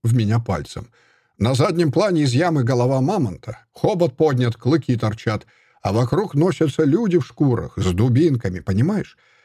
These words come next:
И всё это освещено заходящим солнцем». «Можно сделать ещё мастерскую топоров в пещере и вечный огонь», — сказала Клара. «Молодец, Кларочка», — похвалил директор. «Понял?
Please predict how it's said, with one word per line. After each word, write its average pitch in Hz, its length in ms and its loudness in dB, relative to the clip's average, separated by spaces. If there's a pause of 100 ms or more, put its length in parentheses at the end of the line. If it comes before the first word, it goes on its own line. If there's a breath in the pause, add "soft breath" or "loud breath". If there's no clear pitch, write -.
(140 soft breath)
И 120 120 2
всё 190 260 0
это 185 220 0
освещено 147 580 -2
заходящим 135 680 0
солнцем». 117 680 -6 (580)
«Можно 131 340 2
сделать 135 460 0
ещё 117 200 0
мастерскую 135 600 -2
топоров 131 460 -2
в 117 120 -14
пещере 165 460 -2
и 104 140 0
вечный 113 360 -4
огонь», — 107 380 -4 (480)
сказала 107 480 -2
Клара. - 420 -8 (260)
«Молодец, 113 840 0
Кларочка», — 110 680 -4 (280)
похвалил 117 440 0
директор. 98 460 -4
«Понял? 180 460 -2